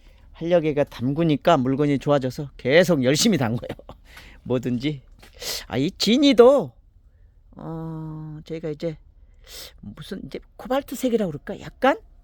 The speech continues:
음, 밝은, 음, 예,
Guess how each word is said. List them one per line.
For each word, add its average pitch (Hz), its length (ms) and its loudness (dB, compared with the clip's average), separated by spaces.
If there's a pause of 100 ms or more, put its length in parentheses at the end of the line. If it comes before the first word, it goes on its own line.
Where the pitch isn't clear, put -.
(120)
음, 95 540 -10 (680)
밝은, 156 580 0 (160)
음, 76 560 -16 (920)
예, 90 140 -16